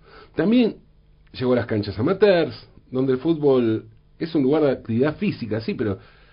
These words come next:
también de juego y de reunión y de amistad, de camaradería.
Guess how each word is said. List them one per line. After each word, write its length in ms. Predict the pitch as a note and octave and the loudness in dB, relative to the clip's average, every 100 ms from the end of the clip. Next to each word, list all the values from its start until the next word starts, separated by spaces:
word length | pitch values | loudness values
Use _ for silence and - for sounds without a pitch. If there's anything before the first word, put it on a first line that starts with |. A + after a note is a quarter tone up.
| - _ _ _ _ _ _ _ _ | -20 _ _ _ _ _ _ _ _
también 260 | - A2 C#3 | -6 0 2
de 60 | A2+ | 2
juego 760 | - F3+ E3 C3+ A#2 A#2 F#2 D2 - _ _ _ _ _ _ _ _ _ _ _ _ _ _ _ - | 2 4 6 4 2 -2 -4 -10 -20 _ _ _ _ _ _ _ _ _ _ _ _ _ _ _ -4
y 80 | |
de 100 | G#2 | -2
reunión 760 | A2 A2 A#2 D#3+ E3 C#3 B2 - _ _ _ _ _ _ - - _ _ _ _ _ _ _ _ _ _ _ | 0 2 6 6 6 4 2 -4 _ _ _ _ _ _ -20 -20 _ _ _ _ _ _ _ _ _ _ _
y 100 | G#2 | -2
de 80 | G#2 | 0
amistad, 500 | G#2 G2 - C#3 A#2 | 2 0 0 0 0
de 120 | G2 | -2
camaradería. 640 | F2 F2+ F2 F#2 G#2 F2+ | -4 -6 -6 -4 -4 -4